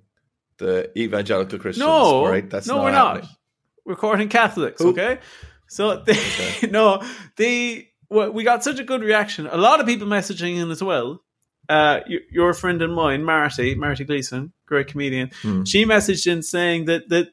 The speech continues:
Speaker 2: that was called the monthly dues, the, the thing of, um, of the little letters.
Speaker 1: Oh, yeah.
Speaker 2: Uh,
Speaker 1: You see, the,
Speaker 2: and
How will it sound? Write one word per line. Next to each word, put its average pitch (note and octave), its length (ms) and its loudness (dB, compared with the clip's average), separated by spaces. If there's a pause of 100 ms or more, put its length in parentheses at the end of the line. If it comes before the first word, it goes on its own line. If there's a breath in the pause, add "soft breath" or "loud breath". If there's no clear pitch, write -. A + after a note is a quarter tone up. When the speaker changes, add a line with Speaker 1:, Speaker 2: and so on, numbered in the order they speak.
(100)
Speaker 2:
that G3 280 6
was F#3 120 -2
called D#3+ 320 2
the D#3+ 80 -4
monthly F3 640 -2
dues, D3 640 0
the, C3 160 -6 (100)
the D3 120 0
thing D#3 300 -2
of, C#3 260 0
um, C3+ 520 2 (260)
of C3+ 300 -2
the C#3+ 300 0
little D#3 220 -2
letters. C#3+ 460 0
Speaker 1:
Oh, G#3+ 760 2 (280)
yeah. B2+ 360 -2 (180)
Speaker 2:
Uh, E3+ 100 0 (280)
Speaker 1:
You E3+ 60 2
see, A#3+ 200 -2
the, G#3+ 240 4
Speaker 2:
and F3+ 180 -4